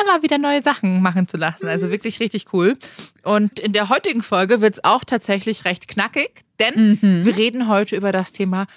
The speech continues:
Speaker 1: Schlagfertigkeit und, ähm, geben, haben ein paar Beispiele mitgebracht,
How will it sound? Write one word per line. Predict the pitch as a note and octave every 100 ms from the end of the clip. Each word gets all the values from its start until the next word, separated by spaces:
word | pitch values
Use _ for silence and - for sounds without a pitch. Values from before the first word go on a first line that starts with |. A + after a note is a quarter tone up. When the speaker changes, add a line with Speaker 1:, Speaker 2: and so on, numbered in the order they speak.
| _
Speaker 1:
Schlagfertigkeit | - - G3+ F#3 G#3+ G#3 - D#3+ B2 - - - C#3 D3 A#3+ _ _ _ _
und, | - G#3 G#3 G#3 G#3 G3+
ähm, | G3+ G3+ G3+ F#3+
geben, | F3+ B3 D4+ C#4 A#3
haben | B3+
ein |
paar | C4+ A3+
Beispiele | G#3+ C4+ - C4
mitgebracht, | B3+ A#3 G#3+ - G#3 G#3 -